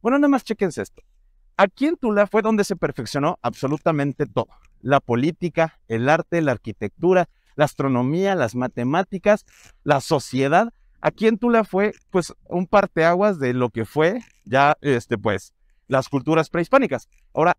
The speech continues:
ojo aquí, algo muy curioso es que se piensa y se dice que tras la caída de Tula, este, bueno, los,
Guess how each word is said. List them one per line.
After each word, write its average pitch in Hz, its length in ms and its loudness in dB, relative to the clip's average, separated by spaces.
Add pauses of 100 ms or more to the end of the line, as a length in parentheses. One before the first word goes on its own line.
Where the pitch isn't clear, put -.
ojo 190 220 -2
aquí, 214 260 -4 (480)
algo 226 280 4
muy 220 180 0
curioso 190 440 0
es 139 120 -2
que 113 140 -8
se 120 180 -4
piensa 170 320 0
y 127 60 -4
se 131 100 -8
dice 135 340 -4 (300)
que 151 140 0
tras 139 240 2
la 135 100 0
caída 185 320 2
de 208 80 2
Tula, 156 380 0 (440)
este, 135 760 0 (320)
bueno, 180 300 0
los, 143 840 0